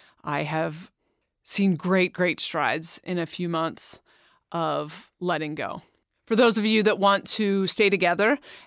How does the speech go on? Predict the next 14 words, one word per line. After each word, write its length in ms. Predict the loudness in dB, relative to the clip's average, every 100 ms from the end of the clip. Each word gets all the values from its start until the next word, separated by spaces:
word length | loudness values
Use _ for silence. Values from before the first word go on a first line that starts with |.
| -2
and 300 | 2 2 2
are 540 | 2 4 4 2 0
struggling 840 | -2 -2 0 0 0 0 0 -2 -4 -8 _ _
with 640 | -4 0 2 2 0 -10 -20 _ _ _ _ _ _ _ _
the 520 | 0 4 4 4 2 0
difficulty 640 | 2 2 4 4 4 2
staying 320 | 2 2 4
in 100 | 2
harmony 440 | 2 4 4 2 0
in 140 | 2 0
the 100 | 2
relationship, 880 | 2 0 -2 -2 -4 -2 -2 -2 -6 _ _ _ _ _ _ -2
I 140 | 0
recommend 960 | 4 2 0 -2 0 0 0 -2 -6